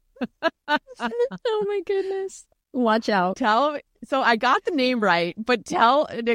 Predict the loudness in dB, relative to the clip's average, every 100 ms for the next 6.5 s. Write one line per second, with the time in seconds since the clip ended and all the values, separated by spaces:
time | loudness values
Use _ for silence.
0 | -2 -6 -4 -4 -2 -4 -2 0 2 0
1 | -2 -4 -6 -4 -2 -2 -4 0 2 2
2 | 0 -4 0 2 2 0 0 -2 0 -2
3 | 0 -2 -2 -4 -2 -2 -2 -2 -4 -2
4 | -2 -2 0 0 0 0 0 -2 -4 -8
5 | -8 -2 -2 -2 -6 -4 -4 -4 -8 -8
6 | -6 -6 -6 -8 -8